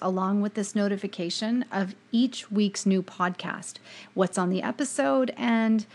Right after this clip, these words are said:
where you can get further information if you need more help. So be sure to do that now so you won't forget. That's music marketing insider dot com. We also have a really amazing Facebook pages for you for Music Marketing Insider.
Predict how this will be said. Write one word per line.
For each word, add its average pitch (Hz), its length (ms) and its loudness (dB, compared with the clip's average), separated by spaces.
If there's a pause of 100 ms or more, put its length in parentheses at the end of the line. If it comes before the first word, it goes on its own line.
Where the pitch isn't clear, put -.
(240)
where 233 180 2
you 254 140 4
can 233 160 4
get 196 160 2
further 202 400 2
information 185 560 0
if 175 140 -4
you 190 60 2
need 180 200 0
more 170 160 -4
help. 160 400 -6 (240)
So - 180 4
be 247 120 4
sure 277 240 0
to 311 100 0
do 226 240 2
that 196 300 2
now 175 380 2
so - 180 -4
you 196 160 4
won't 185 280 -2
forget. 185 540 -4
That's 175 300 -2
music 240 400 2
marketing 233 460 0
insider 196 560 0 (100)
dot 160 240 -2 (100)
com. - 540 -6 (440)
We 233 140 4
also 262 380 2
have 208 220 2
a 185 40 0
really 240 600 2
amazing 196 640 4
Facebook - 560 -4
pages 208 720 -2 (340)
for 240 380 2
you 185 240 4
for 226 200 0
Music 214 360 6
Marketing 208 340 2
Insider. 214 600 0